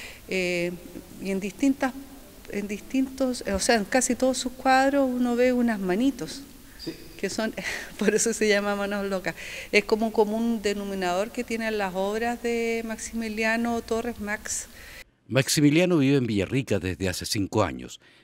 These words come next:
Speaker 2: pero creció en Osorno y estudió en el Liceo Francés de nuestra ciudad y construyó una gran parte de su vida en esta tierra. De esta manera se realizaron gestiones para presentar esta exposición Manos Locas en el Centro Cultural de Osorno.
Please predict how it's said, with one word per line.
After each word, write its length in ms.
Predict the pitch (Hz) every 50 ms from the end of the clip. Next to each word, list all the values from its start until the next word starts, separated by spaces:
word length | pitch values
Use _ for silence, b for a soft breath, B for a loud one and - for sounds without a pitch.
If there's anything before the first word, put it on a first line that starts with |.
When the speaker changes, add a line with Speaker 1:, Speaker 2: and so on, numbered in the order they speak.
| b
Speaker 2:
pero 180 | b 110 113 123
creció 280 | - 135 123 - 160 160
en 60 | 156
Osorno 420 | 147 - - 160 156 143 151 151
y 60 | 135
estudió 360 | 110 - - 107 92 87 101 110
en 80 | 107
el 80 | 101 87
Liceo 280 | 78 - - 104 85
Francés 500 | 71 - - 78 67 - - 127 110 101
de 100 | 82 80
nuestra 280 | - 76 76 - - -
ciudad 440 | - - 90 90 104 107 113 117 - B B B B B B
y 100 | B 104
construyó 720 | 98 - 120 117 107 - - - 101 113 107 104 127 135 135
una 320 | - - 113 107 101 85
gran 280 | 80 80 117 135 143 110
parte 360 | - 135 127 117 - - 120
de 80 | 107
su 200 | 95 - - 85
vida 260 | 80 104 107 95 87 85
en 100 | 78 87
esta 220 | 87 - - 82
tierra. 400 | - 80 76 64 58 58 58 - B B B B B B
De 120 | B 95 139
esta 180 | 139 - -
manera 320 | 151 151 147 156 143 151 147
se 140 | - 151 135
realizaron 420 | 120 117 101 95 - 113 98 104
gestiones 460 | - - 113 - - 147 139 139 143
para 180 | - 120 98 92
presentar 540 | - 87 - - 82 71 - 107 101 95 -
esta 220 | - 87 - - 92
exposición 580 | - - 87 80 - 76 - - 98 82 78
Manos 240 | 78 78 73 69 64
Locas 420 | 73 107 139 - - 139 - - b b b b b b
en 100 | - 170
el 80 | 151 113
Centro 380 | - - 107 87 85 - 98
Cultural 720 | - - 92 82 - - - 78 64 71 78 73 69 69 65
de 100 | 64 69
Osorno. 600 | 69 - - - 73 64 62 62 57 60 64 62